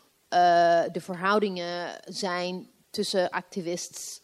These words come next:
en, en de ge-, gevestigde orde. Dat, dat is mijn, in ieder geval mijn eigen, eh, ervaring. Behalve, eh, Teju, toen Teju Cole twee, drie jaar geleden in, in Nederland was, daar, hij heeft zich laten informeren en hij heeft het ook gewoon een beetje,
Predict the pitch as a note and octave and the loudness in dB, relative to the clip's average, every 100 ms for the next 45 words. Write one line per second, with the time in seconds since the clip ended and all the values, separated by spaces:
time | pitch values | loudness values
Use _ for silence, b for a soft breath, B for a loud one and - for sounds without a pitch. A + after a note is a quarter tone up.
0 | b b _ - F3 E3+ - E3+ E3 F#3 | b b _ -10 -8 -8 -10 -12 -8 -8
1 | F3+ E3 - F3+ F#3 - - - A3+ E3+ | -8 -10 -6 0 0 -2 -8 -2 -2 -2
2 | E3+ E3+ G#3+ A3+ F#3 F#3+ G#3 G3+ - - | -6 -6 -4 -4 0 2 2 0 -10 -12
3 | F#3 F#3+ E3+ E3 E3+ F#3+ - D#3+ - D#3 | -12 -6 -6 -4 -4 -4 -6 -6 -4 -2
4 | D3+ D3 B B B B B _ - C3 | -2 -4 B B B B B _ -8 -6
5 | B2 A2+ G#2+ - - - D#3+ - E3 F#3+ | -4 -6 -8 -10 -10 -8 -8 -4 -2 0
6 | A3+ C#4 F#4 B4 B B B - G3+ F#3 | 0 -2 -6 -12 B B B -20 -8 -4
7 | G3+ A#3 A3+ - F#3 F3 D#3 C3 - - | 0 0 0 -2 0 2 0 -2 -6 -8
8 | D#3+ C3+ - _ _ A#3+ B3 F#3 E3+ D3+ | -6 -6 -10 _ _ -2 -2 -4 -8 -8
9 | D3 F#3+ E3 F#3+ E3+ - A3+ A3 F#3 - | -10 -12 -6 -6 -6 -2 -2 0 -4 -4
10 | - G3 E3+ - E3+ E3 D3+ D3 E3 D#3+ | -8 -6 -4 -6 -6 -6 -8 -14 -14 -8
11 | F#3+ C4+ B3+ C4 A3 G3 F#3 F#3 - - | -6 -4 -2 -2 0 -2 -2 -4 -6 -12
12 | F3+ F3 E3+ F3+ - F#3+ B3+ A3 E3 F3+ | -6 -6 -6 -10 -12 -6 -2 -2 -2 -4
13 | F#3 F3+ - A3 G#3 - F3 F3+ G3+ G3+ | -8 -8 -8 -8 -8 -8 -8 -4 -4 -4
14 | F#3 E3+ | -4 -4